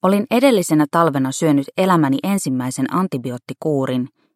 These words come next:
ja se taisi sekoittaa kehoni mikrobitasapainon niin pahasti, että heti keväällä allergiaoireet alkoivat.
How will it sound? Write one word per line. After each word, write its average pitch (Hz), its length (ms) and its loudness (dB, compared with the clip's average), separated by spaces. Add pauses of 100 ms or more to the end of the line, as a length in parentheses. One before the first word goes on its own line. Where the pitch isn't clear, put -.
ja 151 100 -4
se 170 160 4
taisi 156 280 2
sekoittaa 151 640 0
kehoni 156 360 0
mikrobitasapainon 139 1120 -4
niin 208 220 -2
pahasti, 151 500 -4 (440)
että 226 220 -2
heti 220 280 0
keväällä 135 460 0
allergiaoireet 151 920 -2
alkoivat. 139 580 -12